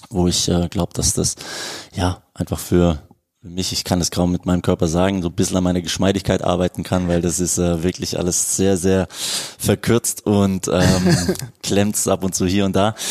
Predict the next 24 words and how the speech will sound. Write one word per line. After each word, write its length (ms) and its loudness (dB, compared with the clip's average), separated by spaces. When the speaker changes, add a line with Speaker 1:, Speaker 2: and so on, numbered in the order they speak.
Speaker 1:
Also 180 2
von 160 -4
dem 140 0
her, 240 2
äh, 80 0
sind 140 -2
das 100 -2
einfach 240 -4
Dinge, 280 0
die 220 -2
du 80 0
im 140 0
Lauf 160 -2
der 100 -4
Karriere 440 0
lernst, 500 -2
äh, 200 2
dass 460 -2
das 480 0
dir 360 0
gut 240 -2
tut 200 0
und, 260 0
ähm, 600 2